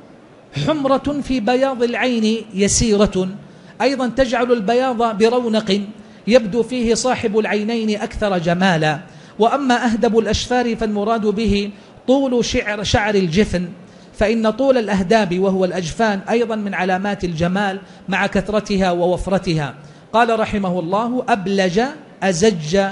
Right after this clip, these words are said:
أقنى، أفلج. وأبلج ها هنا مشرق الوجه مسفر المحيا، والمقصود عبارات تقريبية تحاول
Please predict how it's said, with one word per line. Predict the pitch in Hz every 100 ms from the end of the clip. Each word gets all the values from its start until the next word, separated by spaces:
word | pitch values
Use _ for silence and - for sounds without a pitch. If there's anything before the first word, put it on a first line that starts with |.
| 202 - - -
أقنى، | 233 233 202 196 202 202 190 - -
أفلج. | 196 - 175 175 208 160 131 - - - - -
وأبلج | 208 277 254 254 262 185
ها | 240
هنا | 226 254 254
مشرق | 226 254 - 220 220
الوجه | 202 208 196 175 180 180 - - -
مسفر | 175 226 277 - 233 214
المحيا، | 202 185 175 214 185 165 160 123 - - - -
والمقصود | 208 269 285 - 302 311 311 294 -
عبارات | 247 240 269 294 294
تقريبية | 262 - 269 254 262 247 285 294
تحاول | 285 262 285 302 285 262 254